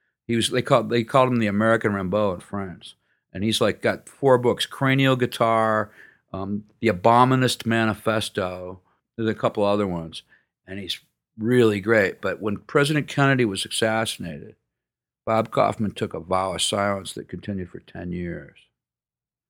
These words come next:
So I met him, like, right before he came out of silence and then after he left silence. And he, you know, he's a, he's an African-American, uh,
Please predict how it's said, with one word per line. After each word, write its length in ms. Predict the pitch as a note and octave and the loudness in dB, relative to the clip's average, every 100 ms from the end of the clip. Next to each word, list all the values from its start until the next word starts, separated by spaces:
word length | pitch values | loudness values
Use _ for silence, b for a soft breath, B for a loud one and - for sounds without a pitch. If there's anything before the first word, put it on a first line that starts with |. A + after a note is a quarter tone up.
| _ _ _ _ | _ _ _ _
So 140 | A#2 | 0
I 40 | A#2 | 4
met 220 | C#3+ C#3 | 8 8
him, 100 | A#2+ | 8
like, 200 | A2 - - - _ - | 4 2 -10 -20 _ -6
right 240 | A#2 D3 | 4 4
before 380 | D3 - E3 F3+ | 4 0 4 6
he 60 | C3+ | 4
came 240 | B2+ A2 | 4 4
out 140 | G2+ | 2
of 60 | F#2+ | 0
silence 340 | - G#2+ G#2+ G#2+ | 0 0 0 0
and 80 | |
then 80 | A2 | 0
after 320 | A2 G#2+ - | 2 0 0
he 180 | G2+ F2+ - - _ _ | -2 -4 -10 -20 _ _
left 300 | G2 G2 F2+ | -8 -4 -4
silence. 600 | - F#2 E2 C2 - _ _ _ _ _ _ _ _ | -4 -6 -8 -10 -18 _ _ _ _ _ _ _ _
And 160 | - G#2+ | -6 -2
he, 280 | G#2+ A2 G2+ | 0 0 0
you 80 | A2 | -2
know, 100 | G2 | -2
he's 160 | G#2 | -2
a, 120 | G2+ - | -4 -6
he's 260 | G2 A#2+ A#2 | -4 -2 2
an 120 | A#2 | 2
African-American, 1120 | A#2+ B2+ D3 C3 A#2+ A#2+ A#2+ B2 A#2+ A#2 A2 | 2 0 -2 -2 -2 2 2 2 -2 -2 -6
uh, 320 | G2+ G2 F#2+ | -8 -10 -14